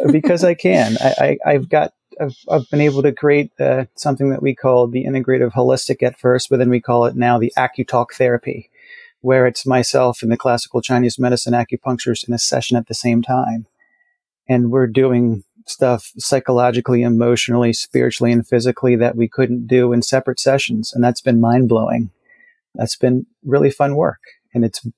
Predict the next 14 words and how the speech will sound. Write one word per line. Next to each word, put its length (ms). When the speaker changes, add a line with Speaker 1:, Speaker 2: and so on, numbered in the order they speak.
Speaker 2:
brought 260
stuff 340
up, 160
whether 260
it's 240
trauma 400
work 460
or, 220
or 160
emotional 460
or 120
somatic 540
work 240
that 220